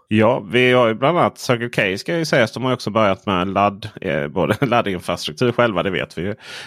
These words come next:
men också el-, elbilar. Det som är intressant med Circle K där, det är att du inte behöver lämna tillbaka bilen med någon ström alls i huvudtaget. Bara du klarar dig tillbaka till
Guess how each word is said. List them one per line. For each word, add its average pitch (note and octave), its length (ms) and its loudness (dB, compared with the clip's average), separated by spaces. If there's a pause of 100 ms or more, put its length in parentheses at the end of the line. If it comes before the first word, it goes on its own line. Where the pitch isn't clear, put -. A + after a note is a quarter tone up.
(120)
men - 100 -2
också - 300 -2
el-, G#2+ 260 2
elbilar. F2 420 0
Det G#2 140 2
som B2 140 -4
är - 20 0
intressant A2+ 420 -2
med G2 120 -6
Circle A#2+ 400 -2
K C3 200 -2
där, A2 160 0
det A2 100 2
är A#2 60 4
att G#2+ 120 -4
du A2 60 -4
inte A2+ 180 -6
behöver G#2 380 2
lämna G2+ 220 -2
tillbaka G2+ 420 -2
bilen F#2 760 -2
med F#2 120 -4
någon G2 100 -2
ström G2 300 -2
alls E2 240 -2
i F#2+ 60 0
huvudtaget. G2+ 440 -2 (300)
Bara G#2+ 100 2
du F2+ 80 0
klarar G#2 340 0
dig G2 120 0
tillbaka F2+ 420 -2
till F#2 280 -6